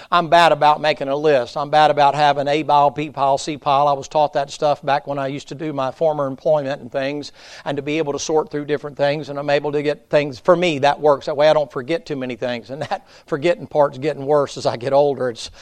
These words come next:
you don't have Alzheimer's, but I got half-timers at least sometimes. <laughs> You know, half-timers is that thing. When you get up in the morning, you sound like a box of Rice Krispies.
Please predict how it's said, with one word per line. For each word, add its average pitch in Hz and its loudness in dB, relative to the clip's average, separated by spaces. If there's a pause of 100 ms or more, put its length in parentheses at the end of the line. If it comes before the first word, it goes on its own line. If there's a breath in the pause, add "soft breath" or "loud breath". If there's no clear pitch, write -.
(180 loud breath)
you 147 -6
don't 160 0
have 170 6
Alzheimer's, 131 4
but 131 -2
I 143 2
got 151 4
half-timers 127 -2
at 131 -10
least 135 -4
sometimes. 123 -6
<laughs> - -20 (560 loud breath)
You 185 -2
know, 170 8
half-timers 170 4
is 147 -2
that 170 4
thing. 165 -2
When 151 -8
you 190 -4
get 220 2
up 202 4
in 175 -2
the 165 -4
morning, 170 -2
you 160 -6
sound 180 -4
like 175 0
a 139 0
box 180 2
of 151 -4
Rice 170 2
Krispies. 135 -10